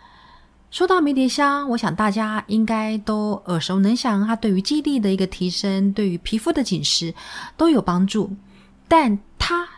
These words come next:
却不是每个人都能够使用的。那该要怎么使用才安全呢？怎么样避开使用的禁忌？那这一集就来介绍三支常见的迷迭香精油吧。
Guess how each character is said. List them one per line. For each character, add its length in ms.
却 160
不 160
是 140
每 240
个 120
人 360
都 180
能 160
够 100
使 340
用 300
的。 180
那 100
该 160
要 340
怎 140
么 80
使 220
用 160
才 160
安 200
全 320
呢？ 280
怎 120
么 100
样 180
避 160
开 340
使 180
用 140
的 80
禁 240
忌？ 220
那 80
这 160
一 80
集 300
就 160
来 160
介 160
绍 220
三 280
支 220
常 480
见 260
的 120
迷 120
迭 120
香 200
精 200
油 120
吧。 280